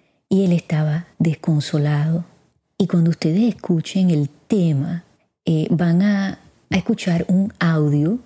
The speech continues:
de una grabación que él le dejó en el teléfono. Y esa es la grabación original de su amigo. Y la canción nos habla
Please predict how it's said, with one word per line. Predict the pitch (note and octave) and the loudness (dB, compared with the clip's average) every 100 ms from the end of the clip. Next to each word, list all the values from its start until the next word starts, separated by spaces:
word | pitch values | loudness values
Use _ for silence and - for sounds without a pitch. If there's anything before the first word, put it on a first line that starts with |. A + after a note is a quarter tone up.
| - | -2
de | D#3 | 0
una | D3 E3+ F#3+ | 2 0 0
grabación | D#3+ E3+ F3+ D3+ - F3 D#3 C#3+ D#3 | 0 0 0 -2 -2 -2 0 0 -2
que | - D3+ | -2 0
él | D3+ | 2
le | E3 | 2
dejó | D3 D3 - D3 C#3+ F#3+ - - - - - | 0 -2 -2 -2 0 -4 -10 -20 -20 -20 -4
en | F3 D3+ | 0 2
el | D3 | 0
teléfono. | - D3+ A3 A#3 - - E3+ - - _ | 0 0 0 -2 -6 -6 -6 -12 -20 _
Y | F3 | -2
esa | D#3 - | -2 -2
es | G3+ | 0
la | G#3 | 0
grabación | D#3 C#3+ C#3+ - E3+ D#3+ F#3 | 2 0 -2 -4 -2 0 2
original | D#3 D#3 F3+ E3+ D3 D3 C#3+ D3 E3 _ _ _ _ _ _ | 2 2 2 2 0 0 -2 -2 -6 _ _ _ _ _ _
de | D#3+ D#3 | -2 -2
su | - D3+ | -2 -2
amigo. | C#3+ D3 D3+ C#3 E3+ - _ _ _ - - | 0 0 0 -2 -4 -10 _ _ _ -12 -2
Y | G#3 | 0
la | G3+ | 2
canción | G#3 F#3+ - A3+ C4 C4 D4 E4 _ _ _ _ _ | 0 -2 0 0 2 0 -2 -10 _ _ _ _ _
nos | G3 F#3 F3 | 0 0 0
habla | A3 A#3+ A3 F#3 F#3 | 0 2 2 0 -4